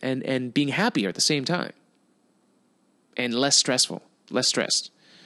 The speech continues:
Um, because life, you're gonna be dealing with stress the whole time. So the better you can manage it, the better you're gonna be. I feel better as a person, uh, <laughs> physically and mentally when there's less stress, uh, or there's manageable stress.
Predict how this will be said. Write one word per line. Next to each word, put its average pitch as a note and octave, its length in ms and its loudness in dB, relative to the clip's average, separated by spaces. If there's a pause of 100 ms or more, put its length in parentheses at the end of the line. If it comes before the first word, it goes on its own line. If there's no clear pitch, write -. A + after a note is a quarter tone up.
(300)
Um, G#2+ 400 -2
because B2 380 -2
life, D#3 580 -2
you're B2+ 200 -2
gonna C#3+ 140 2
be B2+ 140 -2
dealing C#3 320 2
with C3 100 0
stress - 220 0
the B2 100 0
whole B2 120 -2
time. D#3+ 280 -2
So - 140 -2
the A2 80 2
better C#3+ 280 2
you C#3 140 0
can B2+ 220 -4
manage C#3 380 0
it, - 160 -2
the G#2+ 80 4
better A2+ 240 0
you're G#2+ 100 0
gonna - 180 -6
be. G#2+ 300 -2 (400)
I B2 220 0
feel D3+ 340 2
better A#2 300 2
as A2 120 0
a A#2 60 -4
person, A2+ 500 -2 (400)
uh, G#2+ 400 -2
<laughs> - 80 -8
physically D#3+ 840 -2
and A#2 80 -2
mentally A#2 460 -2 (360)
when A2 120 -8
there's A2 180 -4
less G#2+ 180 0
stress, - 440 -4 (760)
uh, G2+ 220 -4
or B2 180 2
there's C#3+ 160 0
manageable F3 520 0
stress. - 540 -6